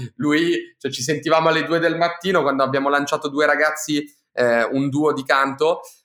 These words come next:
ci se-, ci sentivamo alle due del mattino per inventarci le idee fighe per poterli posizionare sul mercato musicale. Eh, si-, sicuramente Francesco è stato uno di quegli incontri che mi ha fatto capire tanto di che cosa vuole dire gestire e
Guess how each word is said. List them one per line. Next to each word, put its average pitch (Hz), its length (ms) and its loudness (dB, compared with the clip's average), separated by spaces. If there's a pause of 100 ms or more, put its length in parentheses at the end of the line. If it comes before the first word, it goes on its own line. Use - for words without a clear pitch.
(100)
ci - 140 -14
se-, 131 240 -8
ci 139 140 -8
sentivamo 156 400 -2
alle 147 120 2
due 151 120 -4
del 160 160 0
mattino 165 380 -2
per 170 120 -2
inventarci 135 560 -2
le 135 80 -4
idee 135 180 -4
fighe 139 280 -8
per 147 140 -4
poterli 117 360 -8
posizionare 117 600 -4
sul 120 180 -8
mercato 113 380 -6
musicale. 107 520 -4 (420)
Eh, 139 140 -4
si-, - 180 -4
sicuramente 185 460 2
Francesco 170 400 0
è 170 40 0
stato 156 200 -6
uno 151 140 -2
di 143 100 -4
quegli 151 200 -4
incontri 151 380 -4
che 160 80 -2
mi 147 60 -2
ha 131 60 -2
fatto 131 200 -10
capire 120 380 -4
tanto 101 380 -8
di 107 120 -14
che 110 100 -10
cosa 113 180 -4
vuole 110 220 -2
dire 113 640 -2
gestire 120 760 -2
e 113 380 2